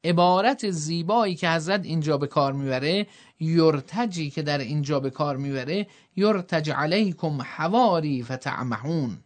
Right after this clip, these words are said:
گویا عقلشون رو از دست دادن. یرتج در موضع حال و فعل تعمحون هم عطف بیانه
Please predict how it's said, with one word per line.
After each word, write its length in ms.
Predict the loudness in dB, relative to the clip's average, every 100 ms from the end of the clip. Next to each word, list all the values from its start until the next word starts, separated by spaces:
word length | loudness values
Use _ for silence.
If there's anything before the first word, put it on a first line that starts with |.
| _ _ _
گویا 440 | -6 -2 2 0 0 0
عقلشون 600 | 0 0 -2 -2 -2 -2
رو 60 |
از 260 | -2 -4 -6
دست 360 | -6 -6 -8 -10
دادن. 280 | -12 -10
یرتج 680 | -4 0 0 -2 -2 -4 -4
در 280 | -4 -4 -2
موضع 600 | -4 -4 -4 -4 -4 -4
حال 600 | -4 0 2 4 2 0 -8 _ _ -4
و 120 | -4
فعل 680 | -4 -2 -2 0 -2 -2 -4
تعمحون 840 | -4 -4 -4 -4 -4 -4 -4 -2
هم 300 | -2 -2 -4 -4
عطف 320 | -4 -4 -8
بیانه 880 | -4 -2 2 4 4 4 0 -2